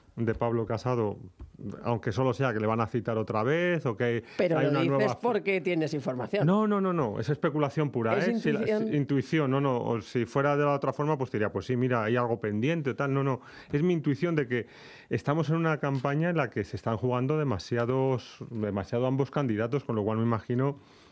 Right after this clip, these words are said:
Speaker 1: que empezarán a utilizar la guerra sucia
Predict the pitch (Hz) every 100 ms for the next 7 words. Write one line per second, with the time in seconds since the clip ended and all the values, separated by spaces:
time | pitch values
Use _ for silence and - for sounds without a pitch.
0 | - - 117 104 101 104 110 120 110 120
1 | 113 127 120 107 107 110 113 - 131 147
2 | 147